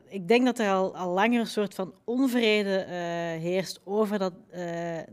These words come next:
ja, wat Berlin dan noemt negatieve vrijheidsbegrip, eh, en dat individualistische, eh, het individualisme dat een grondslag ligt aan dat,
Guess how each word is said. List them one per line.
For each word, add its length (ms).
ja, 280
wat 240
Berlin 340
dan 120
noemt 160
negatieve 760
vrijheidsbegrip, 800
eh, 460
en 140
dat 200
individualistische, 1040
eh, 120
het 180
individualisme 500
dat 160
een 80
grondslag 480
ligt 220
aan 200
dat, 160